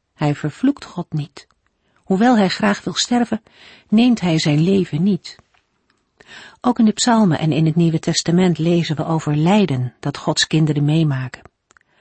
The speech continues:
Asaf schrijft er bijvoorbeeld over in Psalm drieënzeventig. Hij had het er ontzettend moeilijk mee, maar hij leert verder te kijken dan het nu. En dan kan hij zeggen:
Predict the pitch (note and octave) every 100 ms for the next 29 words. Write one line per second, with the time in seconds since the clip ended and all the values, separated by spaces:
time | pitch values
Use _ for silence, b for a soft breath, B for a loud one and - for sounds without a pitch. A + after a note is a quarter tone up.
0 | b b b b b _ B3 B3+ - C3+
1 | - - C#3 - D3+ C#3+ E3 D3 D3 D3
2 | D3 D3 C#3+ D#3+ C#3+ D3 D3 C#3 C#3 G3
3 | G3+ D3+ - - - _ _ _ _ _
4 | _ _ F#3+ G#3+ A#3 A3 A#3 A#3+ - C#4+
5 | C#4+ A3+ B3 A3+ E3 C#3+ C3 B2 b b
6 | b b b - E3 E3+ F3 A3 G#3 -
7 | - - - F#3+ G3+ F3+ D#3+ - D3 -
8 | D#3+ D#3+ D#3+ F3 G3 C3+ _ _ _ D#3
9 | D3+ E3+ A3 A3 G#3 F#3 F#3 F#3 E3+ E3
10 | D3+